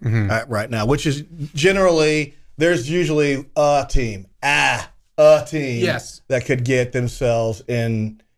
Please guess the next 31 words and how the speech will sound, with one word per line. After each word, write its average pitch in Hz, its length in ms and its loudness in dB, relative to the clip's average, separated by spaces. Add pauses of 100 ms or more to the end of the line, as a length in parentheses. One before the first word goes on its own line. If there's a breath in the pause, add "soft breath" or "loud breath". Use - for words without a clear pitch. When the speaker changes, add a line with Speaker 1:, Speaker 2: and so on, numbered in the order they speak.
(180)
Speaker 2:
with, 123 320 0
with 143 220 0
the 135 80 2
right 123 320 0
thing. 127 160 0 (180 loud breath)
Right - 240 0
now, 165 440 0 (220)
if, 165 220 -4 (720)
if 190 180 -4
the 185 100 2
wrong 190 340 2
team 220 280 -2
loses 175 280 0
all 165 160 2
four 175 260 -4
championship 190 680 -6
games, 226 440 -6 (1040)
this 160 320 -4
could - 180 0
be, 131 300 2 (140)
I 143 80 2
mean, 147 220 0
you 208 180 0
could, - 280 -4 (1500)
Michigan, 226 560 0
Florida 220 360 0
State, 220 480 -2 (360)
Washington, 196 840 -2 (140)
Georgia 226 520 0 (560)
could 175 180 0
be, 185 140 -4